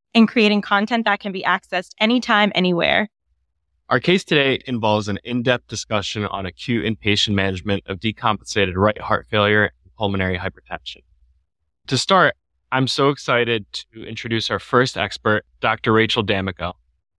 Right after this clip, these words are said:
Speaker 2: Doctor D'Amico is a pulmonologist and associate professor of medicine and the associate director of the physician scientist training program at the Johns Hopkins Hospital. Doctor D'Amico received her medical degree, doctoral degree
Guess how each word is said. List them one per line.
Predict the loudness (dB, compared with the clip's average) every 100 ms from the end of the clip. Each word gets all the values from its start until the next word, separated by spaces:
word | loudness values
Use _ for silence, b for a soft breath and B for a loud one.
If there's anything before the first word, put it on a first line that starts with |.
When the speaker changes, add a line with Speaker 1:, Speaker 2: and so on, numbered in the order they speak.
| _
Speaker 2:
Doctor | -4 -2 0
D'Amico | 2 2 2 2
is | 0
a | 0
pulmonologist | -4 -2 0 2 2 2 -2 -8 -12 -12
and | -10
associate | -6 -2 -2 -2 -4
professor | -6 -4 -4 -2 -2
of |
medicine | -2 -2 -4 -6 -6 -6
and | -6 -2
the | -2
associate | 0 0 2 2 4
director | 2 2 -2
of | -4
the | -4
physician | -4 -2 -4 -6
scientist | -4 -2 -2 -6 -8
training | -2 0 -2
program | 0 0 2 0 -2
at | -8
the | -6
Johns | -2 -2 -2
Hopkins | -2 -2 -8 -4
Hospital. | -4 -4 -10 -14 -14 _ _ _ _ _ _ -2
Doctor | 0 4
D'Amico | 4 2 2 0
received | 0 -2 -4
her | -2
medical | -2 -2 -4 -6
degree, | -4 -4 -4 -4 -4
doctoral | -2 -2 -2 -6
degree | -6 -8 -10